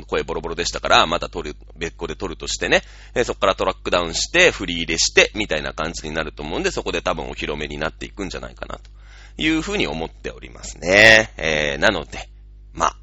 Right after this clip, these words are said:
あ、あー、十月までね、また、あー、一つ大きな目標に向けて、モンフレさんが邁進していくのを、おー、のんびりね、見ていきたいなと、えー、思ってる次第でございます。ということで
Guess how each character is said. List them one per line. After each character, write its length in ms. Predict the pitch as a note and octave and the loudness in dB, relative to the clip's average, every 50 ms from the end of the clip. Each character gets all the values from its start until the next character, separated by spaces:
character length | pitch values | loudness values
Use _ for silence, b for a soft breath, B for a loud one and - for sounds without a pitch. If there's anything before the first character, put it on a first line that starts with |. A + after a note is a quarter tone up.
| - - - | -20 -16 -10
あ、 280 | G1+ G1+ G1+ - - | -8 -6 -6 -6 -8
あ 20 | - | -8
ー、 20 | |
十 160 | D2 D2 D2 | -10 -10 -8
月 240 | C#2+ C#2+ D2 - D#2 | -6 -6 -6 -6 -8
ま 100 | C#2 C2+ | -10 -8
で 120 | B1 B1+ D2 | -8 -4 0
ね、 240 | F#2 A#2 B2 A2+ b b b b b | 2 2 2 2 b b b b b
ま 160 | E2 F#2 G#2+ | 4 4 6
た、 220 | - - - - - - | 8 6 6 6 4 -6
あ 160 | - - B1+ B1 | -8 -6 -6 -8
ー、 20 | |
一 180 | - - D#2 D#2 | -10 -10 -10 -10
つ 100 | - C2 | -8 -6
大 160 | D2 E2+ E2+ | -6 -6 -6
き 100 | - F2+ | -6 -6
な 100 | D#2+ D#2 | -6 -6
目 160 | D#2+ F2 F#2+ | -6 -6 -8
標 180 | - - C#3 C#3+ | -4 -4 -2 -2
に 60 | D3+ | 0
向 80 | D#3 D#3+ | 0 0
け 100 | F3 F3+ | 0 2
て、 220 | - A#3+ - - - - | 2 2 2 0 -6 -12
モ 120 | C2+ C#2 | -12 -12
ン 40 | C2+ | -10
フ 80 | - - | -8 -8
レ 80 | D2+ | -8
さ 140 | D#2+ - C#2 | -6 -6 -6
ん 100 | D2 F2 | 0 4
が 140 | A#2+ C#3+ - | 4 4 4
邁 240 | - D2 C#2+ C#2+ C#2 | 2 -2 -6 -6 -4
進 240 | - - D2+ D2+ | -6 -6 -6 -8
し 80 | - - | -10 -6
て 120 | - F#2 | -2 -2
い 60 | F#2+ - | -2 -2
く 140 | - F3 | -2 0
の 220 | G3 G3+ F#3 A#2+ - b b b b b b b | 2 2 2 2 0 b b b b b b b
を、 640 | - E2 D#2+ D#2+ D#2 D2 C#2 C2 A#1+ A1 A1+ G#1+ - | -4 -2 -2 -2 -2 -2 -4 -6 -6 -8 -10 -12 -14
お 40 | - | -12
ー、 20 | |
の 120 | - C#2+ C#2+ | -10 -10 -8
ん 20 | |
び 100 | D#2 D#2 | -8 -8
り 100 | - - | -8 -4
ね、 120 | - F2 - - - - - - - - - | -2 -2 -2 -2 -4 -8 -18 -20 -20 -20 -20
見 140 | - C#2+ C#2+ | -20 -20 -18
て 140 | - - C#2 | -14 -14 -14
い 60 | - | -14
き 100 | - - | -12 -10
た 100 | - D2+ | -8 -6
い 80 | D2 D2+ | 0 2
な 140 | G#2 E3 - | 2 2 2
と、 100 | - - b b b b b b b - | 0 -16 b b b b b b b -8
え 140 | D2+ D2 | -6 -6
ー、 20 | D2 | -6
思 140 | C#2+ D2+ D2 | -8 -8 -10
っ 20 | |
て 140 | - - - | -10 -12 -10
る 80 | - | -6
次 120 | - - D#2+ | -6 -2 2
第 160 | F2+ G2+ A2+ | 2 2 2
で 80 | G2 G2+ | 2 0
ご 80 | A#2 | 2
ざ 120 | C#3+ F3+ F3+ | 6 6 6
い 40 | |
ま 100 | F3+ F#3+ - | 8 6 4
す。 200 | - - - - - - | 2 -4 -14 -16 -12 -4
と 60 | - | -4
い 40 | F3 | -2
う 20 | G#3 | -2
こ 80 | B3 | 2
と 80 | A#3 B3+ | 6 8
で 100 | A3+ | 8